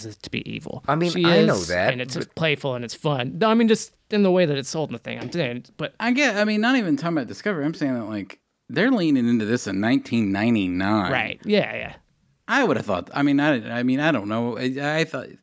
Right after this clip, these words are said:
Speaker 3: like, I, it just
Speaker 1: I don't
Speaker 3: seems like
Speaker 1: think we were that involved, evolved in nineteen ninety-nine either.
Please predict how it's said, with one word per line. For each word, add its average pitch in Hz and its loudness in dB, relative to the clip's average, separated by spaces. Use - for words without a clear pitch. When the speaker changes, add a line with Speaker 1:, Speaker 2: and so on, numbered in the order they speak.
Speaker 3:
like, 160 0
I, 170 -4
it 175 -2
just 226 2
Speaker 1:
I - 0
don't 143 8
Speaker 3:
seems 135 -6
like 151 6
Speaker 1:
think 139 -10
we 139 4
were 127 2
that 123 0
involved, 117 -6
evolved 113 -2
in 117 -2
nineteen 117 -4
ninety-nine 113 -4
either. 113 -4